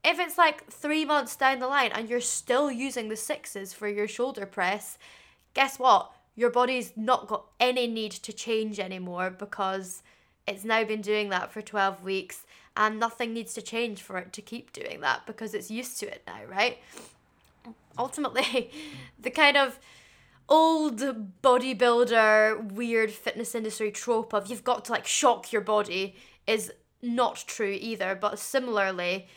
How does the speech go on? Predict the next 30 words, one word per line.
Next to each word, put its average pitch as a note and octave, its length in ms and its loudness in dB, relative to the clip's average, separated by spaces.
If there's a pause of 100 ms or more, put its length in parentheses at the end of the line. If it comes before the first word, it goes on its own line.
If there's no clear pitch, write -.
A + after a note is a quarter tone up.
(120)
you G#3+ 120 -8
can't A3+ 280 -2
just A3 160 -8
be G#3+ 100 -6
doing G3 200 -4
the G3+ 80 -8
same G3 280 -8
shit G3 360 -4
day G3+ 220 -2
in G3 80 -4
and F#3+ 100 -8
day F#3+ 200 -2
out F#3 180 2
and G3 120 -4
expect - 540 -4
your G3+ 80 -8
body F#3+ 300 -4
to - 120 -18 (100)
actually - 440 -2
feel G3+ 520 -2
any A#3+ 260 2
need G3 320 -6 (420)
to A3+ 140 -4
adapt F#3+ 560 2
to A3 120 -10
what F3+ 220 0
you're G3 120 -2
making G3 360 -6
it G3+ 160 -8
do D4+ 280 -2